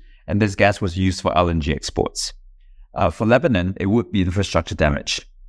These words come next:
But importantly, and I, you know, this is something we want to highlight, these confrontations carry the risk of miscalculation that expand the conflict.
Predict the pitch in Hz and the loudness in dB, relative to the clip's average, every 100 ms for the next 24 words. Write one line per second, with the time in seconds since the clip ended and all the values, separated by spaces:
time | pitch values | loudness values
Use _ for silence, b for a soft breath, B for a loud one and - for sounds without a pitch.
0 | - - _ - 110 135 147 147 - 131 | -20 -20 _ 0 0 0 2 0 2 0
1 | 117 104 92 - 101 90 - 104 104 - | 2 2 0 0 0 0 0 -2 -2 0
2 | 101 101 95 92 98 101 - 113 95 85 | 0 2 0 2 0 -2 -2 2 2 -2
3 | - b b - 143 156 - - 120 113 | -6 b b -2 0 0 -4 0 2 2
4 | 104 110 117 104 101 - b - 143 151 | 0 0 0 0 -4 -6 b -4 0 2
5 | 151 110 113 - 107 98 95 - 95 - | 2 2 0 0 -2 0 0 0 0 2
6 | 98 95 95 85 - - - - 95 90 | 0 2 0 -2 -2 -6 -4 2 2 2
7 | - 101 85 - - - | 0 -2 -2 -4 -14 -14